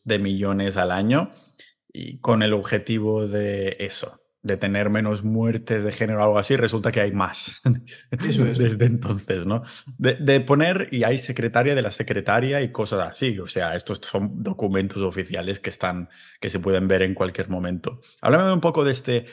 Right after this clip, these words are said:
Speaker 1: cambio de lenguaje cuando pasamos de los objetivos que se pusieron en el dos mil a los objetivos que se pusieron en dos mil quince para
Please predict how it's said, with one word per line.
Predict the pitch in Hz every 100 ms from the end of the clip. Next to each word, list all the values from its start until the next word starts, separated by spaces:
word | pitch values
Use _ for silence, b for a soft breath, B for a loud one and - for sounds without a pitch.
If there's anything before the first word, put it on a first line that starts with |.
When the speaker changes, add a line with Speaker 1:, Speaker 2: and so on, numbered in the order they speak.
| B B
Speaker 1:
cambio | - 123 135 131
de | 120
lenguaje | 104 107 104 98 - - 95
cuando | 98 98 95
pasamos | 110 - 104 104 104 - B B B
de | - 110
los | 101 98
objetivos | 101 101 120 113
que | 120
se | 120
pusieron | - 110 107 107
en | 104
el |
dos | 104 98
mil | 101 104 95 - _ - -
a | 104
los | 98
objetivos | 104 110 120 120
que | -
se | 120
pusieron | 110 - 113 107 107
en | 104
dos | 98
mil | 107 104
quince | - 107 98
para | 98 98 95